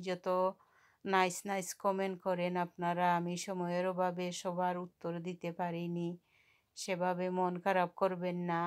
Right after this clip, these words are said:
আমি সময় করে এমনিতেই উত্তরটা দিয়ে দেব। আর যারা এখনো সাবস্ক্রাইব করেননি, তারা অবশ্য আমার চ্যানেলটা সাবস্ক্রাইব করে নিবেন।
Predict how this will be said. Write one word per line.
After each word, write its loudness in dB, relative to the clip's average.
আমি -2
সময় -2
করে -2
এমনিতেই -2
উত্তরটা -6
দিয়ে -4
দেব। -4
আর 6
যারা 4
এখনো 0
সাবস্ক্রাইব 0
করেননি, 0
তারা 4
অবশ্য -4
আমার 0
চ্যানেলটা -2
সাবস্ক্রাইব -2
করে 0
নিবেন। -2